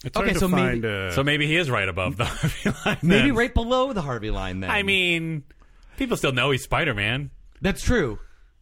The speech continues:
Speaker 3: And
Speaker 2: And,
Speaker 3: he's
Speaker 2: like, you, you both knew his name immediately, and I kinda did, but wasn't confident
Speaker 3: Right.
Speaker 2: in it and didn't wanna be wrong.
Speaker 3: Right.
Speaker 1: Cedric the Entertainer is about to get a star on the Hollywood Walk of
Speaker 2: Oh,
Speaker 1: Fame.
Speaker 2: no, he has a star on the Hollywood
Speaker 1: Or
Speaker 2: Walk
Speaker 1: was
Speaker 2: of Fame.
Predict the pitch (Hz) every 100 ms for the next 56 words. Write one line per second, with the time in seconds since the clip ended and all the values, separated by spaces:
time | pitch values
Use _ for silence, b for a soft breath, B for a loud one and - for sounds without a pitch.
0 | - 135 208 208 196 170 254 247 185 233
1 | 254 185 185 160 165 151 131 147 135 135
2 | 131 131 156 139 127 113 110 120 139 143
3 | 151 131 - 160 151 147 135 139 127 117
4 | 117 113 120 107 - 98 92 104 80 104
5 | 120 110 101 95 80 78 80 - - 95
6 | 78 160 156 135 131 139 117 117 151 208
7 | 151 110 107 98 95 95 - 101 92 87
8 | 85 92 87 87 87 87 - 165 170 170
9 | 131 101 131 110 123 139 127 113 95 92
10 | 92 92 92 - - 143 151 -